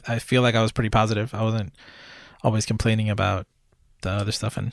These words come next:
yeah, we ran out of time, so I didn't talk about the stupid stuff I did when I moved here, like,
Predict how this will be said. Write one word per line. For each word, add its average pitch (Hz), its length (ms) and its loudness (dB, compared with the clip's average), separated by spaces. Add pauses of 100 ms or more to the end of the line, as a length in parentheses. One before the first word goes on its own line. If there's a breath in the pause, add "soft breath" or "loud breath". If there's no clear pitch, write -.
yeah, 143 160 2
we 131 100 0
ran 127 220 2
out 123 40 -2
of 117 60 -6
time, 131 180 -2
so - 80 -4
I 104 60 -2
didn't 113 160 -4
talk 107 160 -4
about 104 320 -6 (1300 soft breath)
the - 80 -18
stupid - 420 -2
stuff - 220 -2
I 107 80 2
did 107 160 0
when 107 100 0
I 104 80 -2
moved 110 220 -4
here, 101 200 -6 (920 loud breath)
like, 110 340 -2